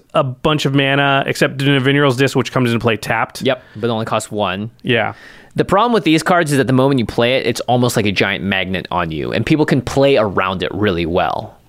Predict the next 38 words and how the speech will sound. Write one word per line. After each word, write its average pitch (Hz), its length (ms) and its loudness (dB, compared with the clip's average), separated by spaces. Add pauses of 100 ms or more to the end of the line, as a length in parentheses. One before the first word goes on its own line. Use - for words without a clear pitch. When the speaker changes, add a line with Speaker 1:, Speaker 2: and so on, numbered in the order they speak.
Speaker 1:
I 175 60 2
wonder 302 300 2
if 285 120 0
it's 202 120 -2
because 147 600 0 (220)
our 151 240 2
play 135 300 0
group 123 280 0 (140)
years 147 760 0 (240)
ago 127 460 2
learned 123 400 2
the 113 140 0
strategy 120 440 0
against 110 380 -4
these 113 200 -2
cards, 107 460 0
which 123 180 0
is, 104 240 2 (340)
hey, 175 80 2
if 165 80 2
somebody 214 200 2
plays 160 240 2
Navinural's 139 420 2
Disc, 131 340 0 (200)
everyone 165 340 4
attacks 135 340 0
that 120 140 0
person 127 280 -2
until 117 180 -2
Speaker 2:
Until 117 120 0
Speaker 1:
they 107 40 0
Speaker 2:
they 104 60 0
Speaker 1:
blow 113 200 2
Speaker 2:
use 107 80 2
Speaker 1:
it - 20 2
Speaker 2:
it, 101 40 2
Speaker 1:
up. 101 160 -4
Speaker 2:
yeah. 87 180 -4